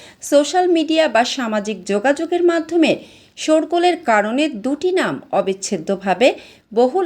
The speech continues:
আলোচিত মুশফিকুর রহমান ইফাত ও মতিউর রহমান। ছাগলকাণ্ডে ভাইরাল হওয়ার পরপরই ইফাত ও তার মাতৃকুল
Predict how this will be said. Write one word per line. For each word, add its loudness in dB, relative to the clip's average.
আলোচিত 0
মুশফিকুর -2
রহমান 0
ইফাত 2
ও 0
মতিউর 0
রহমান। -4
ছাগলকাণ্ডে 2
ভাইরাল 2
হওয়ার 2
পরপরই 4
ইফাত 0
ও -4
তার 0
মাতৃকুল -2